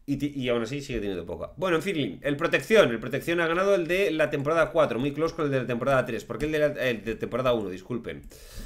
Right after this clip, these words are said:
Digo la temporada cuatro porque la temporada tres y la cuatro son las mismas, ¿no? Em, por si no había quedado claro ya mil veces con media hora de vídeo. El de la temporada uno. De temporada uno pegaba como un camión. Creo que aquí se han equivoca-, se han equivocado,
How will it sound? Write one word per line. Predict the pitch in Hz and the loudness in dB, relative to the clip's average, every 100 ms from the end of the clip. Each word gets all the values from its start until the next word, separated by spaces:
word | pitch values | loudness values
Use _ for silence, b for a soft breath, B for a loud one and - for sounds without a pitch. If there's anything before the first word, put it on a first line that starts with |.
| B B | B B
Digo | 117 120 | -2 0
la | 113 | 0
temporada | 110 110 110 | -2 0 2
cuatro | 113 120 | 4 2
porque | 139 101 | 0 -4
la | 98 | -4
temporada | 95 104 107 | 0 0 0
tres | 104 | -4
y | |
la | 107 | -4
cuatro | - 113 | -2 -4
son | 113 | -4
las | 95 | -6
mismas, | 95 - 80 | -6 -8 -10
¿no? | 143 B B 143 - | -10 B B -16 -2
Em, | 143 139 135 135 131 123 123 123 120 113 | 2 4 6 6 4 0 -2 -4 -2 -2
por | 110 | -4
si | 110 | -6
no | 117 | -4
había | 131 120 | 0 0
quedado | 117 107 104 | 2 2 2
claro | 104 101 | 0 0
ya | 101 98 | 0 -2
mil | 104 110 98 | -2 -4 -4
veces | 98 - - | -6 -8 -12
con | 98 92 | -8 -6
media | 98 104 95 | -4 -2 -2
hora | 90 | -4
de | 85 | -8
vídeo. | 80 78 69 - b - | -10 -12 -14 -20 b -8
El | 135 | 0
de | 156 | 2
la | |
temporada | 180 160 214 240 | 2 2 4 6
uno. | 202 131 90 80 | 6 4 0 -4
De | 90 107 | -10 -6
temporada | 113 - 147 | -4 0 0
uno | 160 | 2
pegaba | 151 139 139 | 2 2 2
como | 131 | 0
un | 120 | -2
camión. | 104 98 95 - - | -2 -2 -4 -8 -8
Creo | 110 110 | -6 -4
que | 117 113 | -2 -2
aquí | 98 120 - | -4 -6 -8
se | - | -6
han | 104 | -6
equivoca-, | 95 82 - - | -6 -12 -14 -16
se | - | -10
han | 104 | -10
equivocado, | 92 82 65 | -10 -12 -12